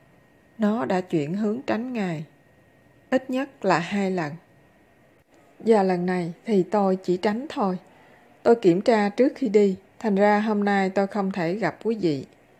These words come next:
Có một số chướng ngại trên đường, ít nhất là tôi còn đây. Và rồi chúng ta có thể có cơ hội để gặp nhau vào những dịp khác.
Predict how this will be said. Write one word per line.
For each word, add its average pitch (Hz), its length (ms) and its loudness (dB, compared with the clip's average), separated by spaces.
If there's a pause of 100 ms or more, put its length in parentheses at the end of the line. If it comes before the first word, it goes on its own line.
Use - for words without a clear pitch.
(560)
Có 269 100 4
một 196 180 4
số 233 340 2
chướng 269 220 -2
ngại 156 260 0
trên 190 220 0
đường, 170 260 2 (260)
ít 262 200 -6
nhất 269 320 -6
là 180 300 0
tôi 185 220 -2
còn 170 260 -6
đây. 180 240 -2 (640)
Và 220 140 8
rồi 190 260 6
chúng 240 240 -2
ta 220 300 2
có 247 140 0
thể 165 260 0
có 269 200 0
cơ 233 140 0
hội 160 480 -4
để 190 120 0
gặp 208 220 0
nhau 185 280 0 (380)
vào 185 280 2
những 165 300 -4
dịp 151 240 2
khác. 202 280 -6